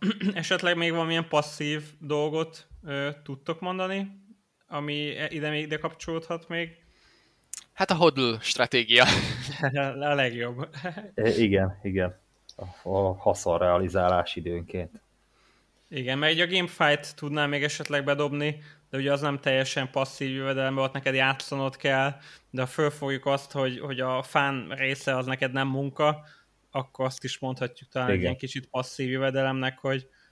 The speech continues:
Speaker 1: te azzal gyűjtesz kriptót, hogy játszol valami játékkal, és közben generálódik neked ilyen eladható digitális N F T tartalom.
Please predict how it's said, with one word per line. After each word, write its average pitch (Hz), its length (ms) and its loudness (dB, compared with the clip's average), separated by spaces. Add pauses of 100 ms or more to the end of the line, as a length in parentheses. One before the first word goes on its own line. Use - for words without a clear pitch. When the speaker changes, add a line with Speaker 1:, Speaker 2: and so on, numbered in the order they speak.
(200)
Speaker 1:
te 135 120 2
azzal 131 260 2
gyűjtesz 127 420 -4
kriptót, 135 460 -8
hogy 127 140 -4
játszol 120 420 -4
valami 120 240 -4
játékkal, 120 600 -6
és 120 160 -8
közben 120 340 -6
generálódik 123 760 -2
neked 127 300 -10
ilyen 127 360 -6 (320)
eladható 127 720 -6
digitális 123 580 -4
N 120 160 -6
F - 80 -14
T 123 160 -10
tartalom. 127 680 -6